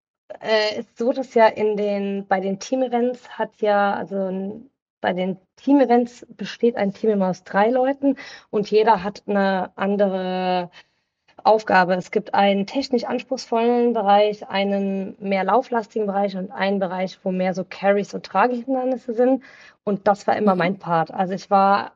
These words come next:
Speaker 1: eigentlich immer sehr, sehr stark in den Carries. Ähm, und das hat mir auch echt immer Bock gemacht, weil ich da natürlich gemerkt habe, ich kann immer Boden gut machen und aufholen. Also alles Sandsack tragen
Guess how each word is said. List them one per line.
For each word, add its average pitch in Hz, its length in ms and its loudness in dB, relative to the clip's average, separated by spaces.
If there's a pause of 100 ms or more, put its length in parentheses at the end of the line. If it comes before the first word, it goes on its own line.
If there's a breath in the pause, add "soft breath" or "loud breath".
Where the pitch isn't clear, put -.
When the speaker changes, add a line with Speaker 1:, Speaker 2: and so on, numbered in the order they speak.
(100)
Speaker 1:
eigentlich 240 340 2
immer 208 560 6
sehr, 233 240 6
sehr 226 160 4
stark 214 480 4
in 208 180 0
den 190 220 2
Carries. 254 580 2 (600 soft breath)
Ähm, 220 640 0 (1400)
und 214 260 -2
das 202 160 -2 (140)
hat - 220 -10
mir 254 120 8
auch - 80 -12
echt 208 160 -6
immer 220 140 6
Bock 220 160 -2
gemacht, 196 340 2
weil 196 120 4
ich 175 120 -8
da 208 140 6
natürlich 202 260 -4
gemerkt 208 300 0
habe, 196 80 -2
ich - 100 -12
kann 208 180 -2
immer 202 220 4
Boden 196 300 0
gut - 180 -6
machen 185 220 -2
und 180 100 -4
aufholen. 185 460 0
Also 180 160 -6
alles 190 240 -4
Sandsack 185 400 -2
tragen 175 540 -2